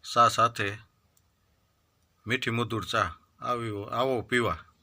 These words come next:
તો ચાલો, હવે આપણે ચા ગારી અને જઈ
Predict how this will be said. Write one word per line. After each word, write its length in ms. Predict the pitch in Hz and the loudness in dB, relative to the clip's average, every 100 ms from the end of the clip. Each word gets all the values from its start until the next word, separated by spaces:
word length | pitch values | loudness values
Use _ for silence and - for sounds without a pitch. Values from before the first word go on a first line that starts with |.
| _ _ - - - - - - - - - - | _ _ -20 -20 -20 -20 -20 -20 -20 -20 -20 -10
તો 80 | |
ચાલો, 400 | 101 120 120 101 | 2 4 4 2
હવે 200 | 104 117 | 2 0
આપણે 280 | 120 113 117 | -2 -6 -8
ચા 240 | 120 117 110 | -2 2 2
ગારી 320 | 113 131 107 - _ _ _ _ _ - | 2 0 0 -4 _ _ _ _ _ -16
અને 220 | 98 95 | -10 -6
જઈ 420 | 92 113 98 101 | -2 0 -2 -6